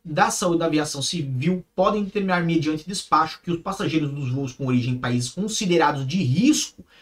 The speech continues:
no âmbito da situação pandêmica provocada pela covid dezenove devem cumprir, após a entrada em Portugal, um período de isolamento profilático de quatorze dias. O que é isso?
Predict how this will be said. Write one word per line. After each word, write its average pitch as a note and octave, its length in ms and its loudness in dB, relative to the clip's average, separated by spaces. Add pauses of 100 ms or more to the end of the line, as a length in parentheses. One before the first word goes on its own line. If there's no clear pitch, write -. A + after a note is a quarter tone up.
(160)
no E3 180 4
âmbito D#3+ 260 2
da C#3+ 120 0
situação C3+ 420 -2
pandêmica B2 400 0
provocada A#2 560 -4
pela A#2 240 -6
covid A#2 180 -6
dezenove E3+ 400 -2
devem D#3+ 240 -2
cumprir, D3+ 320 -4
após D3 280 -2
a - 20 -4
entrada C#3 240 -4
em C#3 60 -4
Portugal, C3 580 -4 (480)
um C4 220 2
período D#3+ 300 2
de C#3 60 -4
isolamento C#3 400 -2
profilático B2 600 -2
de B2 160 -2
quatorze B2+ 420 -4
dias. A#2+ 460 -4
O F3 80 -10
que B3+ 100 0
é B3 80 4
isso? D#3+ 400 -2